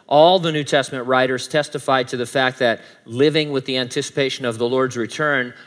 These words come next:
motivates Christian living. For example, the Apostle Paul wrote, "You know what sort of times we live in, and so you should live properly.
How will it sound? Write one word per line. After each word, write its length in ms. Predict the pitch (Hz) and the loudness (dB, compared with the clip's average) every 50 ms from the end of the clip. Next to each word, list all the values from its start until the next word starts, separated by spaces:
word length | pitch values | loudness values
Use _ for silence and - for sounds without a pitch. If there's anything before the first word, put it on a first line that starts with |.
| - - | -20 -18
motivates 840 | 113 120 123 131 147 156 156 143 120 117 110 104 107 110 - - - | -8 -2 0 2 2 2 2 0 0 0 0 0 -2 -4 -6 -12 -14
Christian 680 | - - - 135 123 - - - 127 123 120 120 123 - | -8 -4 -2 -2 -2 -2 -2 -4 -2 -2 -4 -6 -10 -14
living. 440 | - 117 127 143 143 127 107 82 76 - - - - _ _ _ | -6 -2 0 0 0 0 -2 -6 -8 -14 -20 -20 -20 _ _ _
For 100 | - 139 | -2 -2
example, 400 | 131 117 139 151 160 160 - 135 | 0 0 2 0 0 0 -2 -4
the 80 | 135 | -4
Apostle 420 | 127 - - 156 147 151 - 143 123 | -4 0 2 2 2 2 0 -2 -4
Paul 300 | - - 165 170 170 156 | -2 0 2 4 4 4
wrote, 400 | 123 123 127 127 131 127 - - - - - - _ _ _ | 4 4 4 4 2 0 -2 -10 -20 -20 -20 -20 _ _ _
"You 200 | - 120 156 190 | -6 -2 -2 0
know 200 | 190 190 185 180 | 2 2 4 4
what 220 | 175 160 151 143 - | 4 2 2 0 0
sort 260 | - 165 160 156 143 | 0 0 2 2 2
of 80 | 127 - | 0 -2
times 420 | - - 156 151 156 156 143 120 | -2 0 0 0 0 0 -4 -4
we 140 | 123 123 120 | -2 -2 0
live 240 | 123 143 180 190 151 | 2 2 2 2 2
in, 260 | 120 113 113 120 123 | 0 0 0 -2 -6
and 240 | - 131 135 127 127 | -8 -6 -6 -6 -6
so 240 | - - 160 151 151 | -4 0 0 2 2
you 140 | 147 143 135 | 0 -2 -4
should 220 | - - 139 120 | -4 -4 -4 -2
live 300 | 127 135 139 135 135 - | 0 0 0 -2 -4 -6
properly. 600 | - - 185 202 226 - - - 113 104 87 80 | -2 0 0 0 0 0 0 -2 -2 -2 -4 -8